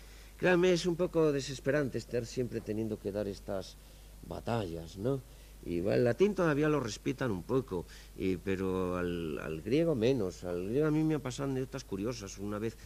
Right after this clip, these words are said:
eh, cuando nos citaban las comisiones que había, había la de latín, había los que, la de griego, y nosotros íbamos juntos con los de una cosa que le llamaban tenología, que era,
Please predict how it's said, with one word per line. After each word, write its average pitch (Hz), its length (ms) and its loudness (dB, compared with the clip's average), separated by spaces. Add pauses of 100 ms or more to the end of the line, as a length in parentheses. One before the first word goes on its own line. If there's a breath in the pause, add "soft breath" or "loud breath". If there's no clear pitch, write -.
(480 loud breath)
eh, 85 220 -2
cuando 87 240 -2
nos 90 240 -2
citaban 101 480 0 (380 loud breath)
las 92 180 -6
comisiones 131 540 2
que - 100 -6
había, 90 480 -2
había 107 220 -2
la 131 120 -2
de 107 80 -4
latín, 95 340 -4
había 98 200 -2
los 135 160 -2
que, 123 220 -6 (240 loud breath)
la 92 160 0
de 92 100 0
griego, 156 300 4
y 160 100 6
nosotros 143 500 -2
íbamos 156 340 0
juntos 160 420 -2 (340 loud breath)
con 113 220 2
los 113 180 0
de 110 160 2
una 131 160 0
cosa 139 240 -4
que 131 80 -2
le 117 100 4
llamaban 120 300 0
tenología, 107 800 0
que - 100 -4
era, 107 220 -2